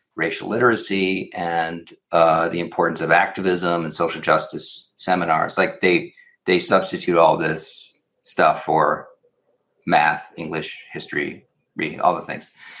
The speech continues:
Um, and not only that, but the administration falls all over themselves and says, you know, "This is something that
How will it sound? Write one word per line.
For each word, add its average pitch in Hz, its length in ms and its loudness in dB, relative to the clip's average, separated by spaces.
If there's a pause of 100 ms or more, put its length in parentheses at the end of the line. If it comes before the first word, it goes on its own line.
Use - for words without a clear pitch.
(240)
Um, 98 380 4 (500)
and 123 220 6
not 143 120 6
only 151 140 6
that, 117 280 6
but 107 180 -6
the 101 320 -2
administration 113 640 -2
falls 110 420 4
all 98 140 0
over 110 200 2
themselves 82 760 -4 (400)
and 90 460 -6
says, 87 720 0 (120)
you 101 100 -4
know, 87 340 0 (200)
"This 120 180 4
is 127 120 0
something 107 320 2
that 92 240 -2